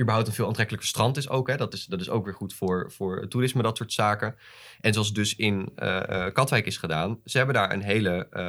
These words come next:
parkeergarage kunnen bouwen eigenlijk onder dat duin.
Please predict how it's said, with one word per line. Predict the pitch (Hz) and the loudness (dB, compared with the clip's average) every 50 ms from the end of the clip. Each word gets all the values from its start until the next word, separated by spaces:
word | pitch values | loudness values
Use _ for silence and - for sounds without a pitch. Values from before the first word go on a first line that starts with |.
| 87 - | -6 -8
parkeergarage | - - 143 165 175 - - 127 101 104 - 98 | -4 0 0 0 0 0 0 -2 -2 -2 -4 -4
kunnen | - 95 92 90 | -4 -4 -4 -2
bouwen | 85 90 87 87 85 85 85 - | 0 2 4 4 4 2 2 2
eigenlijk | - 95 95 101 95 - _ _ _ | 0 0 -2 -2 -8 -12 _ _ _
onder | - 143 135 139 113 98 90 | 2 6 6 8 8 6 4
dat | 90 87 90 - - - _ _ - | 2 0 -2 -2 -6 -12 _ _ -6
duin. | 98 90 107 127 123 92 76 69 - | 0 4 6 6 6 4 2 -2 -6